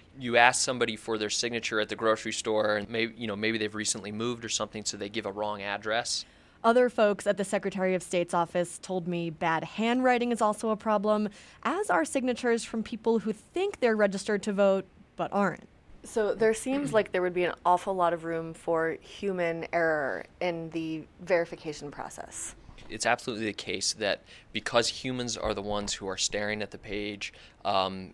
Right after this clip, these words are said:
Speaker 1: because you have varying levels of ability with regard to being able to decipher bad handwriting, things like that, um, you are certainly going to see, um, some errors. Now, we have, and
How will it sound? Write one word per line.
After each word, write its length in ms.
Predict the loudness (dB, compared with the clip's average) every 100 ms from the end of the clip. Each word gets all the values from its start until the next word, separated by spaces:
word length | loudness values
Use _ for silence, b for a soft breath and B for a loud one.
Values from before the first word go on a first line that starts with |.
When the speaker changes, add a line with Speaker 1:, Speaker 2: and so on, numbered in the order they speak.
| -8
Speaker 1:
because 720 | -8 2 4 4 2 0 -2 B B
you 120 | -2 6
have 280 | 8 6 0
varying 500 | -6 0 0 0 -4
levels 380 | -6 -6 -8
of 100 | -8
ability 460 | -8 -6 -4 -6 -8
with 220 | -12 -14
regard 260 | -10 -8 -8
to 60 | -12
being 240 | -12 -10
able 220 | -8 -10
to 220 | -12 -12 -10
decipher 640 | -4 0 0 -2 -6 -6 B B -8
bad 220 | -2 -2
handwriting, 600 | 0 -2 0 0 0 -6
things 240 | -10 -10 -8
like 160 | -8
that, 320 | -4 -4 -4 B B B -6
um, 340 | -4 -4 -6 -16 -20 -20 -20 -20 -18
you 260 | -8 -4 4
are 420 | 8 8 6 0 -20 -20 -20 -16
certainly 480 | -4 2 2 2 -4
going 240 | -4 -6 -2
to 60 |
see, 320 | -2 -2 -6 -14 B B -6
um, 220 | -6 0
some 260 | 2 2 2
errors. 420 | 0 0 0 -6 -2
Now, 380 | 2 2 0 -6 -18 -20 -20 -20 -12
we 240 | -4 0 0
have, 500 | 4 4 6 4 0 -6
and 380 | -4 -4 -6